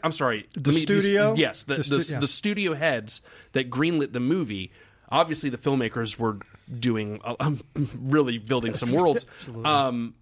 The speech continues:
Speaker 1: with a very limited budget. However, the studio just didn't seem to have any interest in it, and that is one of the reasons why, like, to test it,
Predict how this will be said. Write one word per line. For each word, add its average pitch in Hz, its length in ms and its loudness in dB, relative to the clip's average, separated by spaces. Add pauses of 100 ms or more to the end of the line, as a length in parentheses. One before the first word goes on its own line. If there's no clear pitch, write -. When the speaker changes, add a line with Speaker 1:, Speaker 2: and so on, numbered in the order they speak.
Speaker 1:
with 139 160 0
a 120 40 -6
very 147 440 4
limited 120 420 -4
budget. 139 540 -2 (120)
However, 165 640 2 (340)
the 151 140 0
studio 254 420 2
just 156 280 -6
didn't 160 340 -10
seem 175 260 -2
to 143 280 -2 (580)
have 180 200 0
any 156 140 0
interest 165 440 -2
in 120 80 -2
it, 120 120 -6
and 127 200 0
that 156 200 -2
is 139 180 -6
one 135 260 0
of 185 80 -2
the 151 80 -6
reasons 160 460 -2
why, 101 400 -2 (400)
like, 143 180 -4 (160)
to - 140 -6
test - 560 -6
it, - 160 -12